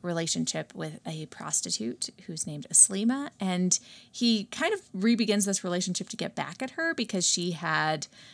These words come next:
um, slept with him and, and robbed him, and he kind of has, like, a vengeance plan, but then things start to really develop between them, and I guess,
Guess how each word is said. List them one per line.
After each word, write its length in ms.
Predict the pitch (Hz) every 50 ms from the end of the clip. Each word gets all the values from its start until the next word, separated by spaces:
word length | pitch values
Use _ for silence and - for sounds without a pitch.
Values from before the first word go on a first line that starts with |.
| - - -
um, 680 | - 180 165 - - 71 69 69 69 - - - - - - -
slept 260 | - - 170 - -
with 60 | -
him 100 | 170 175
and, 280 | 170 156 147 147 156 -
and 260 | - 147 147 147 147 - _ _ _ -
robbed 320 | 151 135 143 156 - -
him, 240 | 196 202 208 202 175
and 120 | 170 160
he 160 | 160 160 151
kind 220 | 143 - - 147 147
of 80 | 139
has, 260 | 143 143 139 139 - -
like, 200 | 147 139 - 139
a 260 | 131 135 135 135 139
vengeance 500 | 139 - 135 143 156 160 175 180 180 -
plan, 360 | - - 190 185 185 180 185
but 160 | 180 - - -
then 380 | - - - - - - - - -
things 840 | - - - - - - - 208 196 - - - - - - - - - - -
start 360 | - - - - - - -
to 100 | - - - - -
really 240 | - 208 185 - 71
develop 400 | - 247 - 320 311 320 302 302
between 380 | - 262 - - 262 262 254 247
them, 320 | 247 240 240 240 233 240 240 - - - - - - - - - - -
and 880 | 214 208 214 214 208 208 208 208 208 214 214 214 202 - - - - - _ _ _ _ _ _ _ _ _ _ _ _ _ _ _ _ _ _ _ - - -
I 60 | 214
guess, 440 | 214 233 233 220 - - - - -